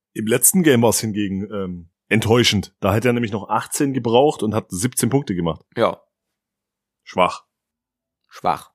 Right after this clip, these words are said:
Speaker 2: Ich möchte von dir die Top ten wissen bei den Combined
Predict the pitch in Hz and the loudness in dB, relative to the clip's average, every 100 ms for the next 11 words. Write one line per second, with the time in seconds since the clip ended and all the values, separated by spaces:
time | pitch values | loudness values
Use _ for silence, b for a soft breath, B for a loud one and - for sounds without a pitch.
0 | - 170 214 180 - 143 120 147 185 _ | -4 0 2 2 0 2 4 4 0 _
1 | _ _ _ _ _ _ 123 - 156 - | _ _ _ _ _ _ -12 -2 -2 0
2 | 156 135 185 _ - 123 - 165 - _ | 0 0 0 _ -2 0 0 -8 -12 _
3 | _ _ _ - 110 113 110 123 104 101 | _ _ _ 0 2 0 -4 -4 2 4
4 | 101 127 175 | 4 0 -4